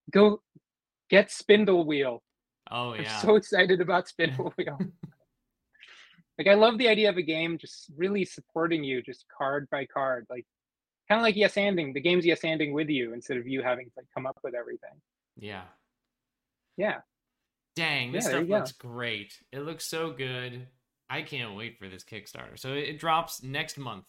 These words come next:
Speaker 2: then.
Speaker 1: Yeah, but you can, you can go to kickstart dot the zone R P G dot com and follow it. The, the, the sample page is up.
Speaker 2: Nice.
Speaker 1: Um, you should, you should write that on the screen somewhere.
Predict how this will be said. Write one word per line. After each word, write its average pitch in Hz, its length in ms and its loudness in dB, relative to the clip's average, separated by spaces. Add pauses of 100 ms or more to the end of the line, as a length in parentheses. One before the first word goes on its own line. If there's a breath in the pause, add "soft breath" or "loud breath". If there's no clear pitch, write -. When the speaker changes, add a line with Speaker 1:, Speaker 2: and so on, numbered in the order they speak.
Speaker 2:
then. - 80 -20 (840)
Speaker 1:
Yeah, 170 220 8 (280)
but 220 260 10
you 196 120 0
can, 190 320 -2
you 190 100 -6
can 220 140 -4
go 220 160 4
to 156 240 2 (180)
kickstart 175 540 -4 (160)
dot 135 240 -4
the 135 100 -6
zone 135 220 -6
R 131 100 -2
P 139 140 -8
G 139 160 -4
dot 131 240 0
com 139 260 -4
and 127 140 -10
follow 135 300 -2
it. 170 140 -4 (160)
The, 127 220 -6 (100)
the, 117 280 -12
the 135 80 -14
sample 127 440 -10
page 127 440 -6
is 131 180 -8
up. 135 240 -6 (1300)
Speaker 2:
Nice. 113 240 -8
Speaker 1:
Um, 110 680 -2 (1300 loud breath)
you 151 80 -14
should, 120 200 -8 (460)
you - 60 -20
should 120 180 -8
write 123 320 2
that 120 200 6
on 147 140 -2
the 135 80 0
screen 127 500 0
somewhere. 135 580 4